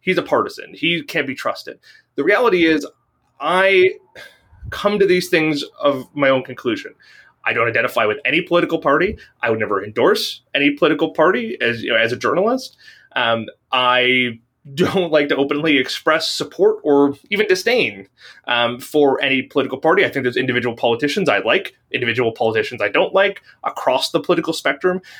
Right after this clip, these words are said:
And I think that's important. I, I think there are journalists who feel like if you endorse an idea, you're endorsing all of the proponents of that idea. And I think that's wrong. You know, I, I think, I think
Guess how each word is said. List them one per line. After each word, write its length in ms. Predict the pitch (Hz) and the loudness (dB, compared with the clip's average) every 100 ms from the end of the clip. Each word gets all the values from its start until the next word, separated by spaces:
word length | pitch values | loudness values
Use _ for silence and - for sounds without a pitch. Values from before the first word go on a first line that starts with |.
| - | -2
And 80 | 233 | 0
I 20 | |
think 120 | 254 | 2
that's 120 | 240 226 | 0 0
important. 520 | 175 - 185 - - | -2 2 0 0 -4
I, 260 | 143 156 - | -2 -2 -2
I 120 | 147 | -4
think 560 | - - 240 240 - - - - | -4 -2 0 0 -6 -20 -20 0
there 140 | 180 170 | 4 4
are 80 | |
journalists 540 | 143 170 180 175 175 - | 4 2 2 0 -2 -6
who 200 | - 143 | 0 0
feel 640 | - 151 101 - - - - - | -2 -4 -4 -6 -12 -18 -20 -2
like 280 | 131 131 - | -2 -2 -2
if 240 | 185 185 | -2 -2
you 180 | 180 190 | 0 2
endorse 640 | 170 135 135 135 - - - _ - | 2 4 4 4 0 -10 -14 _ -4
an 80 | |
idea, 800 | 120 104 113 - 247 131 - 107 - - - - | -2 -2 -4 -2 0 0 -2 -8 -14 -20 -8 0
you're 160 | 170 | 2
endorsing 800 | 170 147 170 170 - 165 147 139 - | 2 4 2 2 0 0 0 -2 0
all 260 | 160 175 165 | 4 4 4
of 60 | |
the 80 | 151 | 2
proponents 500 | 143 113 170 156 143 | -2 -2 0 0 0
of 60 | 110 | -2
that 140 | 101 | -4
idea. 440 | 98 95 - - - - - | -4 -8 -8 -10 -14 -8 0
And 80 | |
I 40 | 208 | 0
think 100 | 247 | 2
that's 180 | 202 127 | 0 -2
wrong. 520 | 127 117 110 - - | -2 0 0 -4 -12
You 80 | - | -2
know, 120 | 143 | 0
I, 160 | 127 131 | 2 2
I 120 | 135 143 | -2 -6
think, 540 | - 226 226 - - _ - _ _ _ _ _ _ - | -2 -2 -2 -8 -18 _ -20 _ _ _ _ _ _ -4
I 120 | 190 | -2
think 300 | 240 262 - | -2 -4 -8